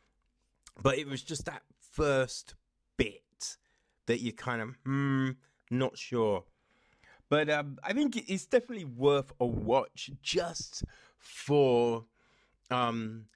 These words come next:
the ramifications of the bath, right? Just for, um, you know, the twist in the tale of the piece, right? So, um,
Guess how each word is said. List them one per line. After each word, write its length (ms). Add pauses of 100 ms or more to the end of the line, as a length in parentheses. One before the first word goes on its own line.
(200)
the 120
ramifications 1400
of 200
the 80
bath, 400 (380)
right? 300 (360)
Just 540
for, 400
um, 260 (680)
you 160
know, 180 (140)
the 140
twist 1120
in 180
the 100
tale 720 (340)
of 240
the 80
piece, 640 (380)
right? 340
So, 500
um, 240